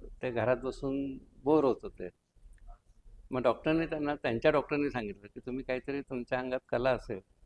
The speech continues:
तर ती तुम्ही त्याचा उपयोग करून घ्या, आवड असेल ते. कारण हौस असेल, कोणत्या कलेची हौस असेल, तर ते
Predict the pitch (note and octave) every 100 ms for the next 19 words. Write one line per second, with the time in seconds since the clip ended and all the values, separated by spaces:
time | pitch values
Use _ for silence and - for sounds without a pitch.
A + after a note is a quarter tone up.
0 | - - - - C3 D3 C#3+ D3+ D3 C#3+
1 | C#3 C3+ _ - - - B2+ C#3+ C#3 -
2 | - _ _ _ - C#3+ E3+ E3 D3 C3+
3 | G#2+ F#2 F#2 - G#2+ A#2+ B2 A2 A#2 G#2
4 | - G#2 - _ - _ _ _ - B2
5 | B2+ A#2+ C#3 E3+ - - _ _ - -
6 | A#2+ - D3 A2+ - _ _ _ _ _
7 | - - A#2+ B2+ E3 E3 F3 _ - C3
8 | C#3+ C#3 C#3 C#3 C3 C3 D3+ D#3+ F3 -
9 | F3 F#3